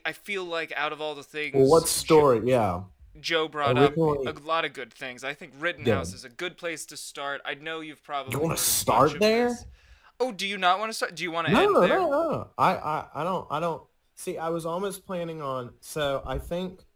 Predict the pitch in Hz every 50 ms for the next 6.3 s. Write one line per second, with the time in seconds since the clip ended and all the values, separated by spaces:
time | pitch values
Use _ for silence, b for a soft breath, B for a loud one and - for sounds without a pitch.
0 | _ _ _ _ _ _ _ _ _ _ _ _ _ - 135 147 151 147 151 147
1 | 135 - - 131 131 135 139 139 139 139 - - 135 127 120 113 - - 117 113
2 | 113 110 - - 131 143 147 - - 151 143 139 135 135 135 135 131 127 107 -
3 | - - - 123 120 120 117 113 110 110 104 98 98 87 107 104 107 104 101 101
4 | 98 107 98 - - - 117 113 110 110 107 104 92 107 104 104 107 - - 110
5 | 104 101 95 101 98 - 95 90 98 101 101 101 101 98 - - - - 98 95
6 | 95 101 104 110 117